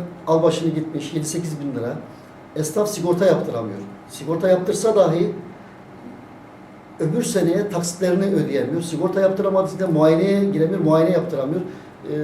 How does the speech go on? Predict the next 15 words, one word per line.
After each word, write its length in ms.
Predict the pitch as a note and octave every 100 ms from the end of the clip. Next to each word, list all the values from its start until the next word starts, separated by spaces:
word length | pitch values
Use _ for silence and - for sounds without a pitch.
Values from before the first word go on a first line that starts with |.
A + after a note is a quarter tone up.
| C#3+ D#3
dolayısıyla, 580 | F#3+ F#3+ G3 F#3+ F#3+
e, 60 | F3+ - E3 D#3+ D3+ C#3+ - - - - - - - - - - - - - - - - - -
trafiklerle 560 | F3+ F3 F#3 G3+ G3 F#3+ F#3+
köşe 220 | F3 - E3+
kapmaca 540 | E3 F3+ D#3+ E3 D#3 - C3+
oynuyor 240 | B2+ B2+
esnafımız. 640 | A2+ A2+ A#2 G#2+ C3 E3+ - - - - - - - - - - - - -
Türkiye'deki 600 | F#3+ F#3 G#3 G3 F#3+ F#3
yirmi 180 | F#3+ G#3
bin 240 | F#3+ F3+ -
araç 240 | D#3 F#3 -
sayısının 560 | E3 C#3+ C#3 D3+ E3 - - - - - - - - - - - - - - - - -
sadece 540 | - F#3 F#3 E3+ E3 F3+ F3 -
dört 320 | F3 E3+ D3
buçuk 200 | - -